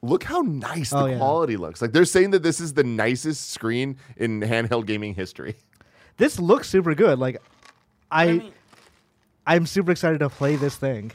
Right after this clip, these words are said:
Speaker 2: or, like, just hold this thing in my hand.
Speaker 3: I want
Speaker 1: Yeah.
Speaker 3: this so bad. It's fucked up.
Speaker 2: <laughs>
Speaker 3: 'Cause it's
Speaker 1: Yeah, it
Speaker 3: like
Speaker 1: looks great.
Speaker 3: And, like, here's the thing. Them putting Tetris on it is like, yeah, man, buy this little Tetris machine that's sexy and beautiful, and you can play Tetris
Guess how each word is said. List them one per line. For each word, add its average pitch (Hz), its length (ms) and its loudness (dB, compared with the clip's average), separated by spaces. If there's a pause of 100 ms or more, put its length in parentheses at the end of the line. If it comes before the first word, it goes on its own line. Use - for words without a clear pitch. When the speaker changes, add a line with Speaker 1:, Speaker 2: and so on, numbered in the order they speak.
(120)
Speaker 2:
or, 135 320 0
like, 143 160 -2
just 147 140 -8
hold 165 220 2
this 147 60 0
thing 151 140 -2
in 147 40 -4
my 139 140 -2
hand. 120 220 -2
Speaker 3:
I 101 40 -8
want 101 120 -4
Speaker 1:
Yeah. 104 140 0
Speaker 3:
this 85 100 -12
so 139 200 -14
bad. 113 360 -16 (400)
It's 131 120 -20
fucked 139 320 -16
up. 117 280 -14 (100)
Speaker 2:
<laughs> - 120 -10
Speaker 3:
'Cause 190 260 4 (400)
it's - 100 -8
Speaker 1:
Yeah, 87 200 -4
it - 40 -4
Speaker 3:
like 95 100 -4
Speaker 1:
looks 104 160 -8
great. 76 340 -12 (680)
Speaker 3:
And, 240 160 -6
like, 233 180 -8
here's 254 200 -10
the 170 80 -20
thing. 185 260 -10
Them 190 200 -10
putting 214 260 -12
Tetris 170 380 -14
on 208 140 -10
it 220 140 -16
is 180 160 -14
like, 165 200 -10 (200)
yeah, 220 200 -6
man, 175 260 -10 (340)
buy 165 220 -6
this 196 180 -14
little 202 160 -16
Tetris 202 440 -16
machine 151 300 -20
that's 107 140 -20
sexy 185 400 -16
and 143 120 -20
beautiful, 180 420 -14
and 175 100 -16
you 139 80 -20
can 160 100 -20
play 147 200 -16
Tetris 135 840 -12